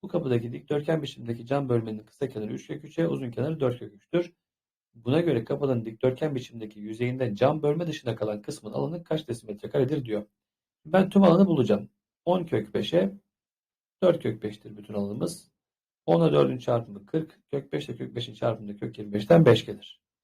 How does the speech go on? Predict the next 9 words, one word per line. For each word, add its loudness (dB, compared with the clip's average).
Bu 6
da 12
iki 8
yüz 6
desimetre 4
kare 10
yaptı 6
tüm -2
alan. 0